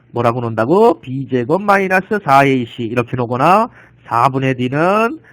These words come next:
반의 제곱 마이너스 A씨 이렇게 놓고서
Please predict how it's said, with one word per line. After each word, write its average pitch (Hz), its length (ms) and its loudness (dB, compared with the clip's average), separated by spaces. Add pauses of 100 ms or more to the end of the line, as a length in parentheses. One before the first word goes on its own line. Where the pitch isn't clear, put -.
(120)
반의 151 680 2
제곱 185 600 0
마이너스 117 560 -2
A씨 131 400 -4
이렇게 135 240 -6
놓고서 202 720 2